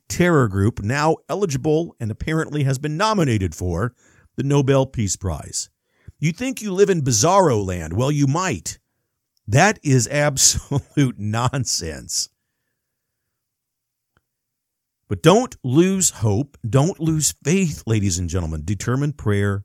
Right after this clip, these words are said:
determined patriotism. Administrator Biden, notice I don't call him, I don't call him the P word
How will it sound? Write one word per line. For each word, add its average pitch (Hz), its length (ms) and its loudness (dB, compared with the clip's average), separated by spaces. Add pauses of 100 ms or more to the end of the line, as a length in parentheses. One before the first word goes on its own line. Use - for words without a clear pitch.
determined 95 460 -4
patriotism. 85 760 -8 (340)
Administrator 170 640 2
Biden, 113 520 2 (100)
notice 123 260 4
I 120 60 4
don't 147 180 2
call 151 200 -2
him, 113 180 0 (1000)
I 117 60 -6
don't 135 140 -4
call 165 180 0
him 147 80 0
the 120 80 0
P 196 220 -4
word 117 400 -2